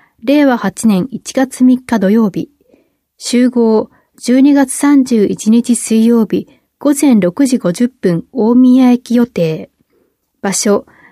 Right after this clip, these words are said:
長野県志賀高原スキー場。往復、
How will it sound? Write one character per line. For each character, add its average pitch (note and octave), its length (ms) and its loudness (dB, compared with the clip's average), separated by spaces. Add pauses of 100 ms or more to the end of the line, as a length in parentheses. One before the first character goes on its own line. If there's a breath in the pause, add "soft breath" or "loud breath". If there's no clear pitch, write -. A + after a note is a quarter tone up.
(120 soft breath)
長 G#3 240 0
野 C#4 100 4
県 G#3 240 -2
志 - 180 -6
賀 B3+ 140 0
高 C4+ 300 0
原 C4 180 4
ス B3 160 -6
キ B3 220 0
ー A3+ 40 -2
場。 A3+ 380 0 (580)
往 B3 200 0
復、 - 460 -4